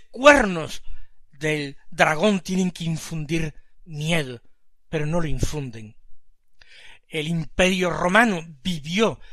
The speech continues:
diez terribles persecuciones. Y sin embargo, estas persecuciones,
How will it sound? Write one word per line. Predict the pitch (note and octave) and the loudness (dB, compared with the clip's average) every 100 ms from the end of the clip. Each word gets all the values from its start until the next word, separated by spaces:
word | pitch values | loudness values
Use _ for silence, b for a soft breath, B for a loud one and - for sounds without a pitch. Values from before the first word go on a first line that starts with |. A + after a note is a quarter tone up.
| b | b
diez | - C#3 E3 G#3+ - - - | -12 -10 2 2 2 -12 -8
terribles | D#3 - F#3 D#3+ E3+ - - - | 6 6 6 -2 -4 -4 -10 0
persecuciones. | F3+ D#3 - - D3+ B2+ - E3 D#3 B2 A2 - - - - - - - B B B B | 2 4 2 0 -2 -8 -6 -2 -2 -4 -12 -18 -20 -20 -20 -20 -20 -20 B B B B
Y | F#3+ G3+ | -10 -4
sin | - G#3 G3+ | 0 2 2
embargo, | G3 B3 C#4+ A3+ | 6 8 8 6
estas | G3+ - G3 - | 2 2 -2 -2
persecuciones, | - F#3+ - - D3+ - G#3+ F3+ E3+ - | 0 0 0 -6 -10 0 2 2 -2 -4